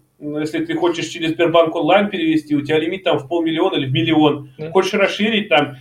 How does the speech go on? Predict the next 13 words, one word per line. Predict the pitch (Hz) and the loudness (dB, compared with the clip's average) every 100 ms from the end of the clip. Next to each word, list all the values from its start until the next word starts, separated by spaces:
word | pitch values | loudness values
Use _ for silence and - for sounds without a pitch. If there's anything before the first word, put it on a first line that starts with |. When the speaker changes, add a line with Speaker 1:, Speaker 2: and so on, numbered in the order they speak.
| - - | -14 0
Speaker 1:
дополнительно | 160 170 165 180 - 165 160 | 4 6 6 4 0 2 4
надо | 160 160 | 6 4
оплатить, | 147 160 151 202 180 | 4 2 2 -2 -2
либо | 170 160 | -2 -2
чего, | - 160 147 | 0 4 4
либо | 147 196 196 | 4 4 2
прийти | 170 170 196 | 0 -2 -2
уже | 185 151 | -2 -2
на | 165 160 156 | 2 2 2
са-, | 170 160 | 2 2
в | |
сам | 190 175 131 | 2 2 4
банк | 135 131 | 2 2